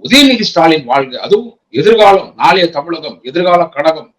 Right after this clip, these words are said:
மாண்புமிகு அண்ணன் உதயநிதி ஸ்டாலின் வாழ்கன்னு" சொல்றாங்களே, உங்களுக்கு கேவலமா இல்ல? இதுல போய் என்ன கேவலமாகுது? மெயின் ரோடு மனு கொடுக்க வந்த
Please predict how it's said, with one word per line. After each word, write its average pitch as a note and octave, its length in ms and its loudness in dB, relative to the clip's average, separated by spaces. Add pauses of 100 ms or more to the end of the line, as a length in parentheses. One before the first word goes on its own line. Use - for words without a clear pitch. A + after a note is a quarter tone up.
(200)
மாண்புமிகு D#3 440 -4
அண்ணன் D#3+ 380 -4
உதயநிதி G3 380 -6
ஸ்டாலின் C#3 440 -6
வாழ்கன்னு" D3+ 380 -2
சொல்றாங்களே, A2+ 380 -20 (600)
உங்களுக்கு B2+ 240 -10
கேவலமா E3 400 2
இல்ல? C3+ 140 -8
இதுல G#3+ 240 0
போய் A3 180 2
என்ன F#3 160 0 (140)
கேவலமாகுது? D#3 540 -2
மெயின் F#3 200 -2
ரோடு E3 240 -6 (1700)
மனு E3 280 2
கொடுக்க G3 240 4
வந்த F3+ 200 -2